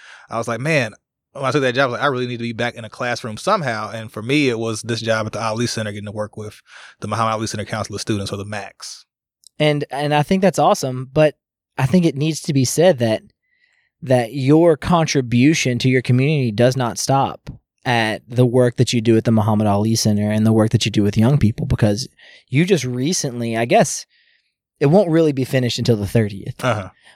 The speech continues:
Speaker 2: But you recently, you are in the final stretch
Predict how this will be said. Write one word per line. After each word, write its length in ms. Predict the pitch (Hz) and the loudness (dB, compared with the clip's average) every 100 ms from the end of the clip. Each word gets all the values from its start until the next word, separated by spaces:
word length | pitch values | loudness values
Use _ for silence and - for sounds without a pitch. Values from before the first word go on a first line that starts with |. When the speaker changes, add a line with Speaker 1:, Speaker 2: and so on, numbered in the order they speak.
| _ | _
Speaker 2:
But 400 | 113 117 107 104 - - _ | 2 2 2 -2 -10 -20 _
you 300 | 120 131 147 | -4 2 4
recently, 600 | 135 139 147 143 131 127 - | 4 2 0 -4 -4 -6 -6
you 240 | 135 151 | 0 4
are 200 | 147 151 - | 6 4 2
in 540 | 147 151 143 139 123 113 | -2 0 0 -2 -4 -2
the 460 | 123 127 123 117 - _ - | 0 0 -2 -6 -8 _ -8
final 420 | - 139 143 127 | -2 0 0 -2
stretch 800 | - - 127 135 - - - | -4 0 2 2 2 -6 -8